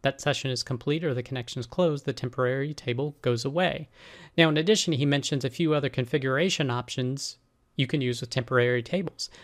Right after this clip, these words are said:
Uh, the default is to preserve rows on a commit of that table. However, you could also choose to delete rows, like do a bunch of work, and then when you do a commit, it actually deletes the rows and blanks out the table.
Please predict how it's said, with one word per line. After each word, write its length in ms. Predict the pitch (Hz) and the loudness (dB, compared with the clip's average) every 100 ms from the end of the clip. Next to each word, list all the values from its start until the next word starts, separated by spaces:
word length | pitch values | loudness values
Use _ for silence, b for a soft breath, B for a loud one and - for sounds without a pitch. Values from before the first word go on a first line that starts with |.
| B - | B -2
Uh, 100 | 131 | 0
the 140 | 123 | 0
default 480 | 135 160 - 214 226 | -2 -2 2 2 4
is 160 | 170 - - - | -2 -4 -14 -4
to 160 | 151 | -2
preserve 640 | 143 - 131 131 175 147 | 0 -2 0 0 0 -2
rows 480 | 131 151 170 143 123 - - | -2 2 4 2 -2 -6 -2
on 120 | 147 | -2
a 60 | 127 | -2
commit 480 | - 135 151 143 285 | -2 0 0 0 -2
of 100 | 135 | -4
that 200 | 123 - | -2 -4
table. 360 | - 160 139 156 - B B B | -2 -2 -2 -10 -14 B B B
However, 380 | 147 151 147 | 4 6 4
you 120 | 151 147 | 0 0
could 160 | 143 | 0
also 340 | 143 220 - 147 | 2 2 2 0
choose 340 | - 131 123 | 0 0 0
to 320 | - 147 131 - | -2 -2 -2 -2
delete 340 | 151 147 214 185 | 0 4 2 2
rows, 540 | 135 131 147 160 - - | -4 -2 -4 -6 -8 0
like 180 | 139 117 | -2 2
do 120 | 151 | 2
a 40 | |
bunch 240 | 143 131 - | 4 2 0
of 120 | 127 | -4
work, 340 | 123 127 - | -2 -2 -4
and 160 | 131 127 | -4 -2
then 100 | 123 | -2
when 140 | 127 | -2
you 80 | 123 | -4
do 180 | 127 120 | -2 -4
a 60 | |
commit, 320 | 117 127 147 151 | -4 -4 -2 -2
it 100 | 127 | -2
actually 400 | 123 - 131 117 | -2 -4 -6 -4
deletes 460 | 117 123 175 180 | -2 2 2 0
the 100 | - | -4
rows 380 | 120 123 123 120 | -2 -2 -2 -2
and 100 | 123 | -4
blanks 300 | 117 120 117 | -4 -6 -4
out 140 | 123 | -8
the 60 | 120 | -8
table. 360 | - 160 135 | 2 2 2